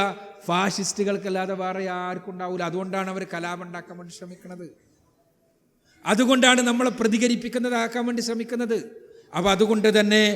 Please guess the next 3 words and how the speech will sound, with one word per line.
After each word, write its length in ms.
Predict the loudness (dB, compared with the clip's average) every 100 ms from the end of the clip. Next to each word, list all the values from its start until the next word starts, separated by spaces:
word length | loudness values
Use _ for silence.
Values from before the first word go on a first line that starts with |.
| -2 -14 -4 0
ഫാഷിസത്തിന് 760 | 4 4 4 0 0 2 2 2
മറുമരുന്ന് 500 | 2 2 2 0 -2 -2
ഫാഷിസമല്ല, 720 | -2 -2 -6 -6 -6 -6